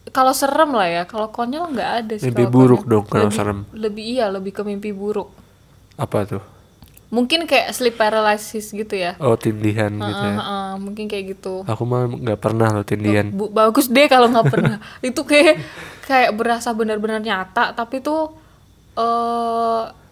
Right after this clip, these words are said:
Speaker 1: ternyata lagi, lagi dalam mimpi sebenarnya.
Speaker 2: Heeh.
Speaker 1: Kayak di posisi kita nggak bisa bergerak gitu kan. Jadi aku kayak ngelihat orang jalan, aku manggil dia.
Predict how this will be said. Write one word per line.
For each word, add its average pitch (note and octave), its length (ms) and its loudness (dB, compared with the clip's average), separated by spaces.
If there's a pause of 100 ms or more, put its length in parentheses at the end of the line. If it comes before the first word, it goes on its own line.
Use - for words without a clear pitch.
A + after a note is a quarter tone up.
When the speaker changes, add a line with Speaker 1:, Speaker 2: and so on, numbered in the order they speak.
(220)
Speaker 1:
ternyata A#3+ 400 0
lagi, A#3+ 400 -2 (260)
lagi A#3 260 -4
dalam A3 200 2
mimpi D4+ 340 0
sebenarnya. A#3+ 520 -2
Speaker 2:
Heeh. A3+ 80 0
Speaker 1:
Kayak G#3+ 180 2
di G#3+ 100 -4
posisi G#3+ 360 -6
kita C#4+ 280 -2
nggak A#3 180 2
bisa G#3+ 100 0
bergerak A3 420 0
gitu A3+ 180 -6
kan. G3+ 280 -6 (400)
Jadi A#3+ 220 -4
aku F#4+ 220 2
kayak B3+ 220 2
ngelihat A#3 300 0
orang G#3+ 400 0 (680)
jalan, A3+ 440 0
aku A#3+ 160 -12
manggil C4 320 0
dia. A3+ 340 -2